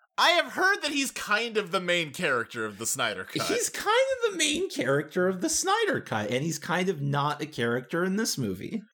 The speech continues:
Speaker 1: Yeah, he's barely in this movie. Uh, yeah, he hates his dad for making him a cyborg.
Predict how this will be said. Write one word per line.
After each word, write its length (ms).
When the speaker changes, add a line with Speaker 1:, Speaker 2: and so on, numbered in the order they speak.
Speaker 1:
Yeah, 360
he's 280
barely 420
in 120
this 200
movie. 360
Uh, 480
yeah, 200
he 600
hates 360
his 120
dad 480
for 100
making 320
him 200
a 80
cyborg. 960